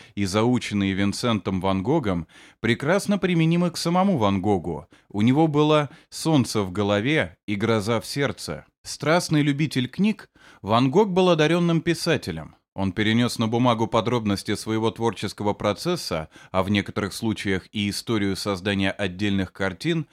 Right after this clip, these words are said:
в сотнях писем. В том числе более шестисот пятидесяти он отправил брату Тео, который часто служил для художника единственным источником творческой, эмоциональной и финансовой поддержки.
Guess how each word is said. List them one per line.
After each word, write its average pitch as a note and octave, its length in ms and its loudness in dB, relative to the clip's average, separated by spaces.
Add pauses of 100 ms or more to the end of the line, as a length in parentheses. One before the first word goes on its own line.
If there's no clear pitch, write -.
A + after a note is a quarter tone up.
(180)
в - 80 -20
сотнях C#3+ 480 -2
писем. A2+ 480 -6 (400)
В - 100 -20
том B2+ 180 2
числе C#3+ 340 -2
более C#3 320 0
шестисот A#2 600 -6
пятидесяти G#2+ 760 -6 (340)
он A#2 180 2
отправил D#3+ 520 0
брату C#3 560 0
Тео, B2 480 0
который A2 380 -2
часто A#2 420 -2
служил A2+ 400 -2
для G2+ 140 0
художника A#2 640 0
единственным G#2+ 720 0
источником G2+ 720 -2
творческой, G2+ 800 -4
эмоциональной A2 800 0
и G#2+ 180 -6
финансовой G#2+ 640 -2
поддержки. B2 760 -4